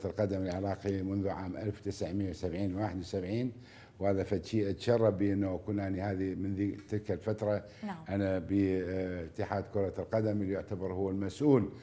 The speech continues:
Speaker 2: نعم.
Speaker 1: عن آفاق تطوير اللعبة، آه، آه، وعملية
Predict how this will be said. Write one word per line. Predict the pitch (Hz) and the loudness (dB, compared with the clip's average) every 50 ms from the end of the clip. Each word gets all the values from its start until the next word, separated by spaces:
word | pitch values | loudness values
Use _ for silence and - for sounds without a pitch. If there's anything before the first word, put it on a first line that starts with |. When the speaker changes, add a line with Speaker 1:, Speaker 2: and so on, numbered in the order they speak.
| - - - - - | -18 -20 -16 -12 -10
Speaker 2:
نعم. | 185 170 101 | -6 -2 -2
Speaker 1:
عن | 104 104 | -2 -2
آفاق | 92 101 101 92 - 110 104 92 - | 0 -2 -2 2 4 2 2 2 2
تطوير | 101 95 87 - 104 104 98 95 | 0 0 0 2 2 2 2 4
اللعبة، | 95 101 98 92 98 98 98 | 2 2 2 2 2 0 0
آه، | 98 95 92 82 76 95 90 90 90 90 87 82 85 87 87 87 87 87 90 90 90 87 85 82 82 | 0 0 -2 -2 -4 -4 -4 -2 -2 -2 -2 -2 -4 -4 -4 -4 -4 -4 -4 -4 -4 -6 -6 -6 -6
آه، | 78 85 87 87 87 87 87 87 87 85 82 82 80 - - - - - | -6 -4 -4 -4 -2 -2 -2 -2 -2 -2 -4 -6 -10 -12 -14 -16 -8 -2
وعملية | 90 101 98 - 90 95 98 101 104 107 107 104 | 0 0 0 0 -2 0 2 4 6 6 6 4